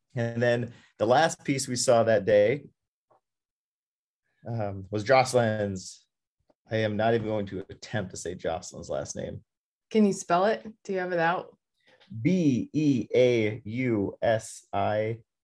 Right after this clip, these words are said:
Speaker 1: R E.
Speaker 2: Okay.
Speaker 1: And, uh, Jocelyn did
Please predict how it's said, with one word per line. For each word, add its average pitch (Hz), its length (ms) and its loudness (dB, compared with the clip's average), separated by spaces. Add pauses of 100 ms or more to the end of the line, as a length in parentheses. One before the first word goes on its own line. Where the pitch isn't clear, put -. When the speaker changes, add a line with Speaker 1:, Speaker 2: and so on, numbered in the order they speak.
Speaker 1:
R 101 460 -2
E. - 340 -10 (680)
Speaker 2:
Okay. 156 200 -18 (920)
Speaker 1:
And, 107 340 0
uh, 101 340 2
Jocelyn 117 800 0
did 107 480 -2